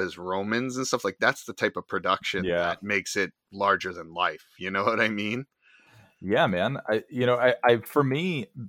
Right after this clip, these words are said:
Speaker 2: so for everybody who's wondering,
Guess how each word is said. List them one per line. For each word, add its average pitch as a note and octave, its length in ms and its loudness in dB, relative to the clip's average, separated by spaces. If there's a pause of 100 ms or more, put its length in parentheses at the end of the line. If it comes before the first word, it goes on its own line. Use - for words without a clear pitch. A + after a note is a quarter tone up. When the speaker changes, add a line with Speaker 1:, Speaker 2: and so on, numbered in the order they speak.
(140)
Speaker 2:
so C#3 320 6 (720)
for G#2+ 460 4
everybody G2 440 2
who's F2+ 420 -8 (120)
wondering, G2 440 2